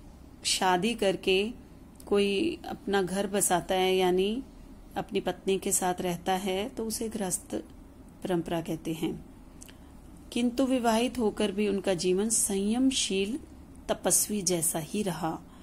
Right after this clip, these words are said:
यानी जो तपस्वी होते हैं, जो शादी नहीं करते, तपस्या में लगे रहते हैं, उनका जीवन वैसा ही था। महावीर जी मातृभक्त थे। मातृभक्त यानी अपनी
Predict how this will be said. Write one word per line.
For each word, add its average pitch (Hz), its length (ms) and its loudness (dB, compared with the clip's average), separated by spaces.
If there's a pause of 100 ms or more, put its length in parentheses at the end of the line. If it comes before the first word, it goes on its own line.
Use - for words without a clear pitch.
(380)
यानी 269 160 4
जो 302 140 4
तपस्वी 226 580 2
होते 190 260 0
हैं, 190 140 4
जो 202 100 0
शादी 190 400 0
नहीं 196 280 0
करते, 185 540 0 (1120)
तपस्या 202 520 4
में 208 120 0
लगे 180 280 2
रहते 175 360 -2
हैं, 226 320 -6
उनका 185 240 -2
जीवन 175 260 -2
वैसा 165 360 -2
ही 160 120 -4
था। - 280 -12 (2000)
महावीर 247 440 4
जी 285 160 4
मातृभक्त 208 840 2
थे। 175 160 6
मातृभक्त 185 680 2
यानी 208 320 2
अपनी 269 500 0